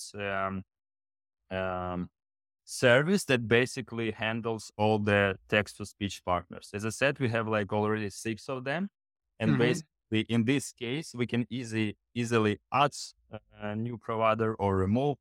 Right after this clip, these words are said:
Speaker 1: So it's much easier if you have the proper architecture to manage this.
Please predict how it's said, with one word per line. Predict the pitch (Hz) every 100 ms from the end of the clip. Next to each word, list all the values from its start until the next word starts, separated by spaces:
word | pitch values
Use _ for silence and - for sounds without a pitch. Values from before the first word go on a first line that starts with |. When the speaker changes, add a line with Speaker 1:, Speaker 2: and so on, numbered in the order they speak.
| _ _ _
Speaker 1:
So | - 127
it's | 120 135
much | 120 -
easier | 135 185 185
if | 165 120 120
you | 117
have | 127 117
the |
proper | 104 127 123 123 107
architecture | 113 131 - 156 156 - 175 - _ _ _
to | 123 117
manage | 120 107 101 -
this. | - 85 -